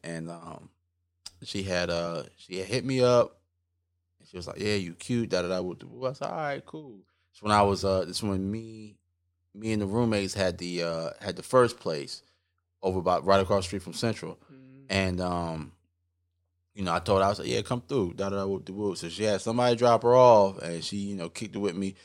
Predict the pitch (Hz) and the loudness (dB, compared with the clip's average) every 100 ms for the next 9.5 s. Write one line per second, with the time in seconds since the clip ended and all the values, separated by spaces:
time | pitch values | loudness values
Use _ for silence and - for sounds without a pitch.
0 | _ - 127 180 160 139 127 123 117 - | _ -12 2 4 6 4 4 2 -2 -8
1 | _ - 131 170 143 131 117 113 98 120 | _ -10 -4 -4 -2 -2 -2 -2 0 2
2 | 143 113 - _ _ - 98 95 98 90 | 2 0 -4 _ _ -8 -6 -4 -2 -4
3 | 87 85 80 - _ _ _ _ _ _ | -4 -8 -12 -18 _ _ _ _ _ _
4 | _ _ _ _ _ _ _ _ _ _ | _ _ _ _ _ _ _ _ _ _
5 | _ _ _ _ _ _ _ _ _ _ | _ _ _ _ _ _ _ _ _ _
6 | _ _ _ _ _ _ _ - 92 135 | _ _ _ _ _ _ _ -4 0 6
7 | 156 147 - - _ _ _ _ _ _ | 8 6 4 -12 _ _ _ _ _ _
8 | _ _ _ - 110 107 123 131 117 113 | _ _ _ -2 2 6 10 10 8 4
9 | 95 113 107 101 90 | 4 4 6 6 4